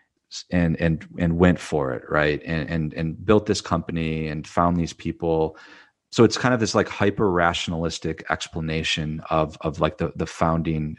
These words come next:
journey. And I think if you get underneath, like, the, the story, I mean, I, I don't know any startup whose, like, founding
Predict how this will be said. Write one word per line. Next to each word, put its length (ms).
journey. 440
And 240
I 100
think 300
if 160
you 140
get 220
underneath, 680
like, 300
the, 260
the 80
story, 920
I 40
mean, 120
I, 220
I 80
don't 280
know 380
any 200
startup 640
whose, 300
like, 220
founding 680